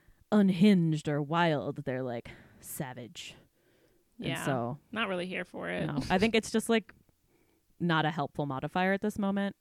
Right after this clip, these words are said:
Speaker 1: so
Speaker 2: No.
Speaker 1: not like I'm canceling a word, but, like, kind of.
Speaker 2: <laughs> But, like, we could also think of different ones, you know?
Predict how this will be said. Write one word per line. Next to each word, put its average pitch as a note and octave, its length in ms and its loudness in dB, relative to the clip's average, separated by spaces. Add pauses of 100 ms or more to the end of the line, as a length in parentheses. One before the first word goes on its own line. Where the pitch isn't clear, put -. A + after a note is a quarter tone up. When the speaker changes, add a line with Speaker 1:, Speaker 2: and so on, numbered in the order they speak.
Speaker 1:
so B2 600 -4
Speaker 2:
No. C#3 440 -10 (960)
Speaker 1:
not F#3+ 80 -4
like A3+ 120 2
I'm A3+ 100 4
canceling G3+ 420 0
a D#3 60 2
word, E3 320 4
but, D#3 120 -2
like, D3+ 140 -2
kind A2+ 220 -10
of. E3+ 140 -8 (400)
Speaker 2:
<laughs> - 880 -4 (560)
But, C4 100 4
like, B3+ 200 2
we B3+ 120 -2
could C4 120 0
also A#3+ 220 0
think G3 180 -6
of F3+ 80 -8
different - 320 -10
ones, B3+ 380 -6 (120)
you A3+ 120 -4
know? A#3 220 -4